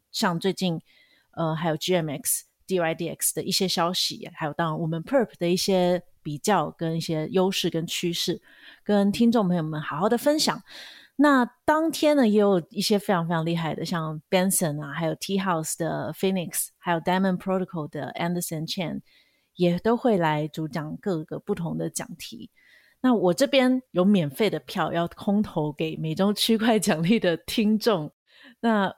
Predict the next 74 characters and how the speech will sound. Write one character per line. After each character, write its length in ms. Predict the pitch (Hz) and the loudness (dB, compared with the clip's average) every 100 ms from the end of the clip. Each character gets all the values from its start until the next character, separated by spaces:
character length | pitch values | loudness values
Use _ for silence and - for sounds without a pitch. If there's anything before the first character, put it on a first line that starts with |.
| - | 0
有 180 | 240 269 | 2 2
几 180 | 240 | 0
张 440 | 180 220 220 226 240 | 2 2 4 4 2
或 220 | 226 233 208 | 2 2 2
是， 380 | 226 202 180 | 2 4 4
是 200 | 185 214 | 0 2
要 220 | 208 185 170 | 2 4 2
给 200 | 170 156 | -2 -4
谁 260 | - 156 | -2 -4
呢？ 160 | 156 165 | -2 -2
我 220 | 160 165 | 2 2
还 180 | 170 185 | 2 0
不 140 | 185 | 2
太 100 | 240 | 2
确 240 | 285 294 220 | 4 4 4
定 160 | 240 | 2
啊， 160 | 156 156 | 0 -6
所 160 | 160 208 | 0 2
以 140 | 190 - - | 0 -2 -6
请 220 | - 170 | -2 2
大 100 | 202 | 2
家 80 | 214 | 2
看 240 | - 226 | 2 0
show 300 | 190 - 190 | 2 2 2
notes， 320 | 196 170 - | 2 0 -4
里 80 | 147 | -8
面 180 | 151 170 | -6 -4
会 140 | 165 | -2
有 100 | 160 | -2
详 240 | 156 - 165 | -2 -6 -6
细 220 | - 185 | -4 -6
资 260 | - 160 160 | -6 -6 -4
料。 200 | 165 - - - - - | -4 -6 -16 -20 -20 0
所 80 | 220 | 2
以 60 | |
大 120 | 254 | 4
家 60 | 262 | 4
要 100 | 254 | 4
多 220 | 247 262 | 4 4
多 160 | 269 262 | 4 4
留 240 | 208 175 | 4 4
言， 240 | 185 175 160 | 4 2 2
然 100 | 170 | -2
后 240 | 175 170 | 0 0
多 200 | 165 185 | 0 0
多 220 | 180 185 | 2 2
的， 380 | 180 160 156 156 - _ _ | 2 0 -2 -8 -12 _ _
呃， 500 | 170 160 156 156 151 151 - | -6 -4 -2 -4 -4 -8 -2
给 80 | 190 | 0
我 40 | |
们 100 | 185 | 2
五， 180 | 180 175 156 | 0 -4 -6
五 120 | - 160 | -8 -6
颗 220 | - 208 | -2 -2
星。 300 | - 214 226 | 0 0 0
那 60 | 220 | 0
之 160 | 262 | 0
后 120 | 262 | 0
可 220 | 254 - 151 | -2 -2 -4
能 100 | 175 | -2
会 140 | 254 | -2
有 80 | 175 | -2
空 260 | - 214 | -2 -6
投 220 | 208 160 151 | -4 -4 -4
的 100 | 156 | -4
哦， 160 | 151 143 | -4 -8
可 80 | |
能 100 | 160 | -8
空 180 | 170 196 | -6 -6
投 120 | 185 | -4
票 320 | 165 - 180 160 | -6 -6 -6 -6
之 140 | - | -8
类 200 | 160 - | -10 -10
的。 180 | - | -12